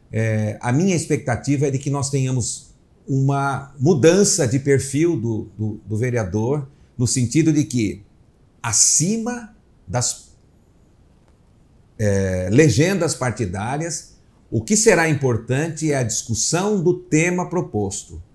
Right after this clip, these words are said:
independente do projeto ter vindo do executivo ou do projeto ter vindo de um companheiro integrante, digamos, entre aspas, da base de oposição.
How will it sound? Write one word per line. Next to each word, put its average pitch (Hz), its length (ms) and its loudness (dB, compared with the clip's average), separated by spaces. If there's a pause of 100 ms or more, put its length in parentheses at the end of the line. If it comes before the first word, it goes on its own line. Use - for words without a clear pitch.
(440)
independente 113 1200 -2
do 104 120 -4
projeto 110 640 -2
ter 104 260 0
vindo 139 560 -6 (140)
do 104 240 -2
executivo 185 960 -6 (300)
ou 104 100 -2
do 101 100 -2
projeto 110 540 -2
ter 107 260 0
vindo 147 500 -4 (380)
de 104 240 0
um 202 360 0
companheiro 127 1120 -2 (200)
integrante, 110 880 -4 (420)
digamos, 143 840 2 (480)
entre 147 340 4
aspas, 107 720 -2
da 120 160 2
base 123 540 0
de 92 160 -4
oposição. 123 640 -4